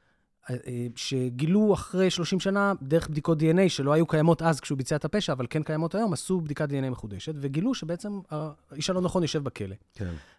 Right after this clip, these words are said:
Speaker 1: ואז חוזרים אחורה ומסתכלים מה, מה קרה במשפט שלו. נגיד הוא הודה, למה, אז, אז הודעת שווא. אה, מישהו, אה,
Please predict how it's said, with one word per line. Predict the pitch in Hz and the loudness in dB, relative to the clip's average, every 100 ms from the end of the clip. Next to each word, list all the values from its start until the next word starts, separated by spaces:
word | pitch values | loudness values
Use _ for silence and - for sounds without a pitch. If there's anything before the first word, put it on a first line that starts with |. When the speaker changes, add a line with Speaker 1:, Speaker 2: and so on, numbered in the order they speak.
| - | -6
Speaker 1:
ואז | 131 262 269 240 - | 0 2 0 -4 -8
חוזרים | 165 196 | -2 0
אחורה | 214 247 226 | 2 0 0
ומסתכלים | 165 - 147 196 170 | 0 -2 0 2 4
מה, | 170 190 196 | 4 2 2
מה | 185 | 2
קרה | 185 247 | 2 2
במשפט | 262 240 - 233 | 2 2 4 2
שלו. | - 143 | 4 2
נגיד | 131 156 | 4 4
הוא | 143 | 4
הודה, | 117 120 196 208 | 2 2 2 2
למה, | 151 190 196 151 135 | 0 2 0 -2 -6
אז, | 123 - | -8 -10
אז | 120 | -4
הודעת | 117 135 151 | -2 0 4
שווא. | 240 190 113 - - - - | 6 6 4 -4 -20 -20 -8
אה, | 131 127 123 | 0 0 2
מישהו, | 151 - 185 160 143 | 0 4 4 6 4
אה, | 139 | 6